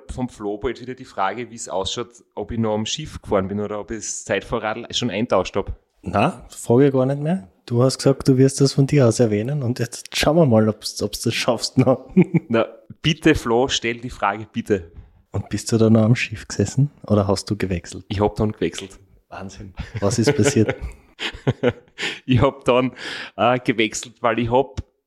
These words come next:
Speaker 1: ein bisschen Knieweh gekriegt und ich bin mir nicht genau sicher, woher das kommt. Ich hab das eigentlich wirklich kaum. Ich hab auch beim, beim Ram fast keine Knieschmerzen bis zum Schluss, wenn ich, wenn ich richtig am Radl sitz oder so, wenn alles gut geht.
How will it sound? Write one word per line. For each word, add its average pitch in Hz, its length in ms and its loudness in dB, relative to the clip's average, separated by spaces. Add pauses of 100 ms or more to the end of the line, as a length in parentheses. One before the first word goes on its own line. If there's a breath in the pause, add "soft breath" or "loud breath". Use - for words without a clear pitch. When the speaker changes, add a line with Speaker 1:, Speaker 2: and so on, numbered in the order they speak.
(260)
Speaker 1:
ein 131 200 -4
bisschen 165 240 -6
Knieweh 147 440 2
gekriegt - 460 -6 (880)
und 104 640 2 (1080)
ich 127 80 -4
bin 139 140 2
mir 160 80 8
nicht - 300 2
genau 104 240 2
sicher, 143 320 -2
woher 117 180 2
das 107 160 -4
kommt. 151 280 -2
Ich 120 80 0
hab 110 120 0
das 101 140 -10
eigentlich 107 260 -6
wirklich 123 380 -14
kaum. 95 460 -4
Ich 131 80 2
hab 107 80 -4
auch 101 120 0
beim, 104 220 2 (440 soft breath)
beim 107 200 0
Ram 95 400 -2
fast - 340 -6
keine 117 220 -4
Knieschmerzen 131 600 -6
bis - 180 -20
zum 135 100 -8
Schluss, 147 320 -8
wenn 123 140 0
ich, 117 180 -4
wenn 113 120 -4
ich 110 120 -8
richtig 120 260 -12
am 120 120 -2
Radl 104 260 -6
sitz - 320 -12
oder 123 140 -2
so, 151 240 -4 (680 loud breath)
wenn 110 140 2
alles 107 200 -2
gut 127 240 -2
geht. 127 280 -4